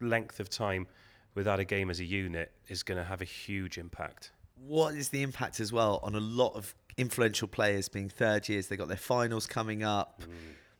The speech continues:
Speaker 2: They're obviously not gonna be involved in playing the year after. I'm not saying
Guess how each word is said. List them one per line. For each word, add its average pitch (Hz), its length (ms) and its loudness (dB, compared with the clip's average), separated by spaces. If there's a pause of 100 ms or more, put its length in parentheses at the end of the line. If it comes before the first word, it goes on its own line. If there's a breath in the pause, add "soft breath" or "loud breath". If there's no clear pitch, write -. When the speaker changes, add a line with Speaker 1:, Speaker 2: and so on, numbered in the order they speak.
(120)
Speaker 2:
They're 98 220 0 (180)
obviously 107 320 -4
not 107 140 -4
gonna 98 120 -6
be 95 140 -2
involved 98 340 0
in 95 100 -6
playing 95 260 0
the 92 80 -2
year 92 160 2
after. 87 260 0
I'm 123 180 2
not 113 200 6
saying 95 400 2